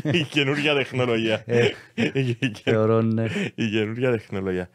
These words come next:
Speaker 1: Τούτο η ζωή του αθλητή, του πιένω, έρχομαι, φεύγω, ξανάρχομαι.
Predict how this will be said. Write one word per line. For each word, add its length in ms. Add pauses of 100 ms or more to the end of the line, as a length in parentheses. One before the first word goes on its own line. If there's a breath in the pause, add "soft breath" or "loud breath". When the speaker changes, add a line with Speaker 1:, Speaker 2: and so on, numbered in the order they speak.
(240 soft breath)
Speaker 1:
Τούτο 200
η 80
ζωή 260
του 140
αθλητή, 500
του 720
πιένω, 580
έρχομαι, 640
φεύγω, 1080
ξανάρχομαι. 840